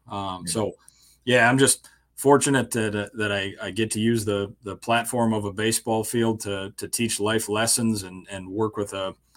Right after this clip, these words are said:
Speaker 1: outstanding group of coaches and an outstanding group of young men, and, and, uh, just appreciate the platform today.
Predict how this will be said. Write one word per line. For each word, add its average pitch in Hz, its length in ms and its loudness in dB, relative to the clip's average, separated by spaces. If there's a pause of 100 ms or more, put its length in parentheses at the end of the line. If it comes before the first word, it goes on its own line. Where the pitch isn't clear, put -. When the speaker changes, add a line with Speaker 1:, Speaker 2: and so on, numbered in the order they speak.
(180)
Speaker 1:
outstanding 110 540 2
group 113 180 0
of 104 100 -8
coaches 123 480 4
and 98 100 -6
an 98 60 -8
outstanding 107 540 0
group 107 180 -2
of 98 60 0
young 104 220 0
men, 107 260 -2
and, 87 160 -10 (260)
and, 101 220 -4
uh, 95 260 -4
just 117 200 0
appreciate 123 460 4
the - 60 -10
platform 110 440 0
today. 98 280 -4